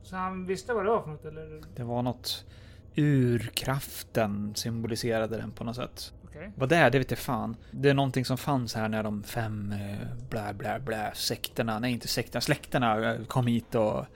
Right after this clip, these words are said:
Speaker 2: ja, men du vet.
Speaker 1: Jo, jo, jo, jag, jag, det, det är jag med på.
Speaker 2: Ja, eh, och de stod i, hur var det nu då, i maskopi med, nej, vänta, nej, den vita valen och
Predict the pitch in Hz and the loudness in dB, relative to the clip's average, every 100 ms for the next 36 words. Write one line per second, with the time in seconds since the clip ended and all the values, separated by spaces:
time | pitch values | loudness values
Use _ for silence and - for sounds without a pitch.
0 | - - 143 123 - - - - - 175 | -6 4 8 8 4 -2 -8 -12 -10 -4
1 | 277 233 262 - 180 233 254 214 208 214 | 0 2 0 -6 -8 -6 -4 -6 -6 -8
2 | 226 - 240 - - - 220 220 196 220 | -8 -14 -20 -20 -20 -10 -10 -8 -10 -10
3 | 233 220 202 180 160 165 - - 120 - | -8 -8 -8 -8 -10 -14 -6 0 0 0
4 | - 113 107 127 127 123 120 131 123 117 | -4 -2 2 4 6 4 6 6 6 0
5 | - 131 123 123 117 117 113 117 107 113 | 0 2 2 4 4 4 2 -2 -6 -6
6 | 123 117 120 117 113 107 113 123 - 123 | -4 2 4 4 2 0 0 0 0 -2
7 | 120 117 113 117 113 104 - 131 139 135 | 0 0 2 2 2 0 0 4 4 6
8 | 117 107 87 143 127 - - 135 147 135 | 2 2 2 2 2 -2 -2 0 2 2
9 | 151 143 143 131 127 123 117 - - | 4 6 8 8 6 4 0 -4 -10